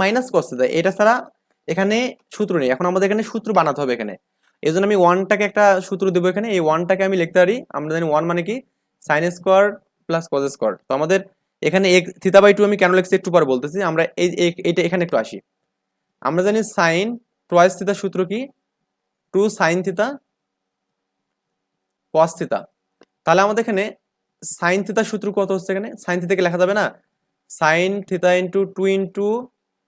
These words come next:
theta by two লেখা যাবে, মানে এখানেও sin twice theta করলাম। এখানে সূত্র হচ্ছে কি? Two sin theta। তো two sin theta মানে theta by two,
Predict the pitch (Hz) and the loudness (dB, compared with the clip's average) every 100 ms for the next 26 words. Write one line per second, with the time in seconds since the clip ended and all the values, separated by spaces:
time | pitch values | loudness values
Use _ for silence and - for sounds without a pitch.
0 | _ - 180 185 180 175 175 180 180 180 | _ -2 4 4 4 0 0 -2 -2 0
1 | 175 185 180 180 185 180 175 170 175 180 | 0 -2 -2 -2 -2 2 2 2 -2 -2
2 | 175 208 254 _ _ _ _ - - 185 | -2 -4 -8 _ _ _ _ -12 -4 -2
3 | 208 208 196 208 208 226 277 _ _ _ | -2 -2 -2 -2 -4 -6 -8 _ _ _
4 | _ 240 247 247 185 180 147 113 107 147 | _ -4 -2 0 0 0 -2 -2 -2 -6
5 | - 185 190 185 175 202 202 180 185 180 | -6 -4 -2 -2 -2 -4 -2 4 4 4
6 | 185 | 0